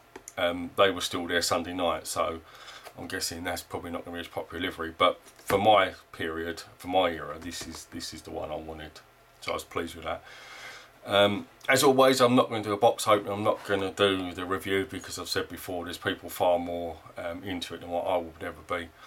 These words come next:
But, um, what we'll do is we'll go through, I'm gonna P four it, uh, we'll fit the chip. I, um, I badgered Lego Biff, um, to death this weekend, and I've actually managed to get the, uh, first prototype chip.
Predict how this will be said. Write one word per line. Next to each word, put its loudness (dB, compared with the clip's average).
But, -2
um, 4
what 0
we'll -8
do -2
is -4
we'll -8
go 6
through, -4
I'm -2
gonna -6
P 2
four 0
it, -2
uh, 0
we'll -4
fit -2
the -10
chip. 2
I, 4
um, 4
I -4
badgered 2
Lego 4
Biff, 0
um, -4
to -8
death 2
this -6
weekend, -6
and -8
I've -2
actually -2
managed -4
to -12
get -10
the, -8
uh, -6
first 0
prototype -2
chip. -4